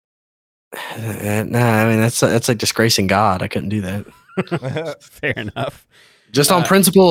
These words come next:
Speaker 1: alone, I couldn't.
Speaker 2: Would you fuck the hottest dude you've ever seen in your life, but he has H I V?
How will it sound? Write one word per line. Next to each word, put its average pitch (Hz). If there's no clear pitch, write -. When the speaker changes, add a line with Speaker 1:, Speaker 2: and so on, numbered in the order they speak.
Speaker 1:
alone, 143
I 104
couldn't. 95
Speaker 2:
Would 143
you 170
fuck -
the 151
hottest 151
dude 151
you've 131
ever 123
seen 139
in 131
your 113
life, 120
but 123
he 120
has 110
H 107
I 101
V? 92